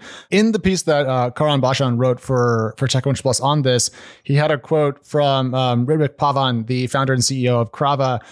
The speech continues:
who said that he believes that construction industry will have no option but to lean towards technology to close these labor gaps due to a couple of reasons. And I was kinda stuck on that because technology can be expensive. Why is that the solution here? How does it work on a margin basis? Here's my thought.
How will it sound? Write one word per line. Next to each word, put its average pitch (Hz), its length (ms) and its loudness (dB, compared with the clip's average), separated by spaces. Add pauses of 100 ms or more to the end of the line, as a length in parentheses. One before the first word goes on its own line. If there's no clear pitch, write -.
(360)
who 151 140 2
said 147 260 0
that 139 340 -2
he 127 100 2
believes 151 300 0
that 135 160 0
construction 139 420 -2
industry 131 420 0
will 123 180 -2
have 127 120 -2
no 135 140 2
option 131 320 0
but 123 120 -2
to 127 80 -2
lean 131 320 -2
towards 131 280 -2
technology 175 440 0
to 135 80 -6
close 160 300 0
these 139 180 -2
labor 127 260 0
gaps 120 360 -2
due 139 240 -2
to 123 80 -2
a 123 60 -2
couple 123 220 -4
of 143 60 0
reasons. 160 320 0 (300)
And 165 100 -2
I 180 60 0
was 175 220 0 (100)
kinda 202 180 0
stuck 170 280 -2
on 139 80 0
that 117 160 -2
because 123 220 -2
technology 156 420 -2
can 143 180 0
be 143 60 2
expensive. 127 640 -2
Why 123 280 0
is 127 100 0
that 123 80 -2
the 123 80 -4
solution 123 320 -2
here? 120 200 0
How 123 140 0
does 131 100 0
it 120 40 -4
work 117 160 -4
on 113 40 -2
a 113 40 -2
margin 165 320 2
basis? 117 420 -2 (380)
Here's 202 240 0
my 135 100 0
thought. 127 340 0